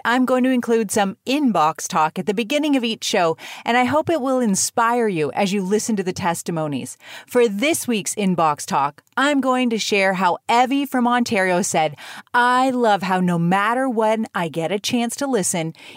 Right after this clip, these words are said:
it's in the timing of what the Lord has for me." Ev, I'm so glad you're listening and pray God speaks clearly to you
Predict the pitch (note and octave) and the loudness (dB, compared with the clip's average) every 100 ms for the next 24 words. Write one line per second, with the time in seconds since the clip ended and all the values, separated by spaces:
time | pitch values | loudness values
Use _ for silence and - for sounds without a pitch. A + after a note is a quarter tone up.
0 | - G#3+ A3+ F#3+ F3 - - A#3+ B3+ C4 | -2 0 2 0 -2 -4 -2 0 2 2
1 | A#3 G3 F3 E3+ D#3+ E3+ F#3 G3 F3+ E3 | 0 -2 -2 -2 -4 -2 0 -2 -2 -2
2 | D#3+ D3+ F#3 D3+ C#3 A#2+ C3 _ _ _ | -2 -4 -6 -6 -6 -8 -14 _ _ _
3 | B3+ C4+ C4+ - B3+ C#4 D4+ - B3+ A#3+ | -2 2 0 0 0 0 2 2 2 2
4 | B3 A#3 A#3+ G#3 G#3+ G#3 A#3 A3 G#3 G3 | 2 2 0 2 0 0 -2 0 -2 -2
5 | - B3+ C4+ B3 A3 F#3+ - G#3 - - | -2 0 2 2 2 0 -4 -4 -6 -12
6 | - C#4+ D4 D4 A3+ E3 D#3+ - C4+ G#3 | -6 -4 -2 0 0 -2 -4 -2 0 2
7 | E3+ | 0